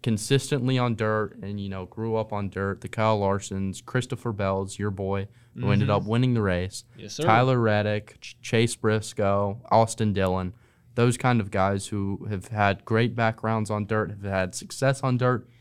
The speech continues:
Speaker 1: even in nascar. And, uh, I mean, so it's good to see that, you know, this does translate to talent some still.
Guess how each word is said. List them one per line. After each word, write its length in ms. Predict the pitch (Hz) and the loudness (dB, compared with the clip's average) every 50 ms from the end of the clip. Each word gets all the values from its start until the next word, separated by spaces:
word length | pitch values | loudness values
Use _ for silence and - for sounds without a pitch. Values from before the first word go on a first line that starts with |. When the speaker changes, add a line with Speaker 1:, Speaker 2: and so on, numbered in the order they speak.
| _ _ _ - | _ _ _ -2
Speaker 1:
even 340 | - 123 127 127 123 120 117 | 2 4 4 4 4 4 4
in 140 | 113 104 104 | 4 4 4
nascar. 720 | 104 107 110 117 113 - - - 101 87 90 90 87 98 117 - | 4 4 4 2 0 -2 -6 -4 -4 -2 -2 -4 -4 -6 -10 -6
And, 280 | - 107 101 98 95 95 | -4 -2 -2 -2 -2 -2
uh, 340 | 95 92 92 90 87 87 92 - _ _ _ _ _ _ - - _ - | -2 -2 -2 -2 -4 -6 -8 -12 _ _ _ _ _ _ -20 -20 _ -10
I 40 | - 107 | -4 -2
mean, 220 | 104 104 101 95 | 0 0 0 0
so 260 | - - 107 104 107 | -2 -2 0 2 2
it's 140 | 117 120 - | 0 0 0
good 180 | - 170 165 147 | 0 0 0 0
to 60 | 131 | 0
see 220 | - - - 135 123 | -4 -2 0 0 0
that, 260 | 107 110 104 - 104 | 2 0 0 0 0
you 140 | 107 110 101 | -2 0 0
know, 280 | 92 92 90 101 117 - - | 0 -2 -2 -4 -6 -8 -4
this 200 | 117 113 - - | -4 -4 -4 -2
does 280 | - - 110 117 113 - | 0 2 2 2 2 0
translate 560 | - - 104 104 113 113 - - 120 113 90 | -2 0 0 2 2 2 0 0 -2 -2 -2
to 60 | 92 | -4
talent 520 | 90 - - - 98 104 110 117 123 113 - | -8 -8 -4 0 2 2 2 2 0 -2 -4
some 300 | - - 139 131 131 131 | -4 -2 0 0 0 0
still. 400 | 127 - - 151 151 151 147 151 | -2 -2 -2 0 0 0 -2 -4